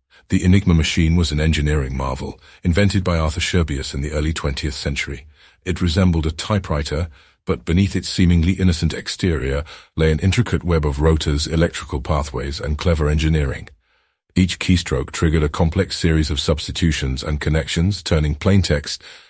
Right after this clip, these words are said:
into a jumble of incomprehensible characters. At its core, the Enigma worked on the principles of transposition and substitution,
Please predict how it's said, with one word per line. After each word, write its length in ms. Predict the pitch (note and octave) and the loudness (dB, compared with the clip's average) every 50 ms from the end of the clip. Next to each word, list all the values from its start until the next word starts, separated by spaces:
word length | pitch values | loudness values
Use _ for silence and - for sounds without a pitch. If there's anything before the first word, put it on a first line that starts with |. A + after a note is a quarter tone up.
| _ _ _ | _ _ _
into 240 | G2 F#2 D#2 D#2 D2 | 0 0 2 0 0
a 20 | |
jumble 400 | C#2+ C#2+ F#2+ F2+ F2+ F2+ F#2+ F2+ | 0 2 2 4 4 4 4 4
of 80 | E2+ E2 | 4 2
incomprehensible 800 | E2 D#2 - - E2 D#2+ E2+ D2+ E2 E2 D#2 - D2+ D2 D2 C#2+ | 2 0 2 0 0 2 2 0 0 0 0 0 -2 -4 -4 -4
characters. 560 | - - F2 E2+ D#2+ - - C2+ A#1+ - - - _ _ _ _ _ _ _ _ _ _ _ _ _ _ _ _ - | -2 0 0 0 0 -2 -6 -8 -8 -10 -14 -16 _ _ _ _ _ _ _ _ _ _ _ _ _ _ _ _ 0
At 80 | C#3+ | 0
its 100 | D3 - | 0 0
core, 460 | - - - D#3+ C3 D2 C2+ B1+ - - - - - - - _ _ | -2 0 2 2 2 2 0 -4 -6 -10 -20 -20 -20 -20 -20 _ _
the 80 | - C3+ | 4 4
Enigma 300 | C#3 A#2+ F2+ F2 F2 D#2+ | 6 6 4 4 4 4
worked 280 | E2 E2+ E2 - - | 4 4 2 2 0
on 80 | E2 D#2 | 0 0
the 80 | D2+ C#2+ | 0 0
principles 500 | - - F#2+ F#2 - D2+ E2+ E2+ E2 F2+ | 2 2 2 2 2 0 0 0 2 0
of 100 | F2 E2+ | -2 -2
transposition 680 | - - D#2 D2+ - - F#2+ E2+ F2 E2+ D2+ - D2+ | -2 -2 -2 -2 -2 -2 -2 0 0 0 0 0 -2
and 120 | C#2+ C#2+ C#2+ | -2 -2 -2
substitution, 760 | - - D#2+ D2 - - E2+ D#2 - G#2+ F#2+ - - C#2+ A#1 | 0 -2 -2 -2 -2 -6 -6 -2 0 0 0 0 -2 -6 -8